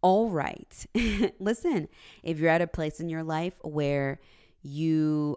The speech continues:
are going through some things in your relationships and you're looking for somebody to help you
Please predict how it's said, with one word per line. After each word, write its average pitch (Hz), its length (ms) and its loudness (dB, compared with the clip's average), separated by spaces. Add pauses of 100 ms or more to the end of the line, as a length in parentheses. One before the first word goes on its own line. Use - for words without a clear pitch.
are 151 100 0
going 147 420 -4
through 139 600 -6
some 151 180 -8
things 151 260 -6
in 147 80 -4
your 143 140 -6
relationships 143 800 -6
and 160 180 -8
you're 156 180 -4
looking 151 600 -8 (140)
for 143 420 -4 (300)
somebody 151 400 -4
to - 120 -8
help 147 300 -6
you 147 100 -6